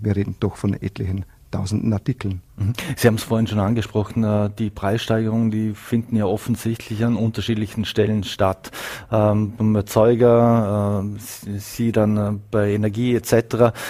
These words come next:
Speaker 2: Äh, wird dem Handel da in dem Fall der, der schwarze Peter nur zugeschoben? Weil, äh, im Fokus steht ja eigentlich nur der, der Handel.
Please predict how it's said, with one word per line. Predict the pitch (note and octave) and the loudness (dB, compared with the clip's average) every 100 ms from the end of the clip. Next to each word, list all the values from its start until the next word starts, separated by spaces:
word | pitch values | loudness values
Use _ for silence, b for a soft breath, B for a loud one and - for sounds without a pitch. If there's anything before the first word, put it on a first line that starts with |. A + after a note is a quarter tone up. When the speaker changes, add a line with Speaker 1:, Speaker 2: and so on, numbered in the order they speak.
| C#3 B | -10 B
Speaker 2:
Äh, | A2 A2 | 4 4
wird | A2+ A#2+ | 4 4
dem | C#3 G#2+ | 4 4
Handel | C3 C#3 | 4 6
da | B2+ A#2+ A#2+ | 6 6 4
in | B2 A#2+ | 0 2
dem | B2 | 2
Fall | B2+ B2 | 2 4
der, | A#2+ A#2 | 4 4
der | B2 | 0
schwarze | - A2+ A#2+ - C3 | 0 0 0 0 0
Peter | - G#2+ A2+ - F3 | 0 -2 0 0 0
nur | F3 | 0
zugeschoben? | - F3+ F3 E3 - E3 E3+ D3+ | 0 0 0 -2 0 0 0 0
Weil, | D3 C#3+ | 2 2
äh, | C3+ C#3 C3+ | 2 0 0
im | C#3 C3 | -2 -2
Fokus | - C#3+ - D3+ - | 0 -2 -2 -4 0
steht | D3 C#3+ | 0 2
ja | C3+ | 0
eigentlich | C#3+ C#3+ D#3+ | -2 -4 -2
nur | D3+ | 0
der, | D3+ D3 | 2 0
der | D3 D3 | 2 2
Handel. | C#3+ A#2 F#2+ | 2 0 -4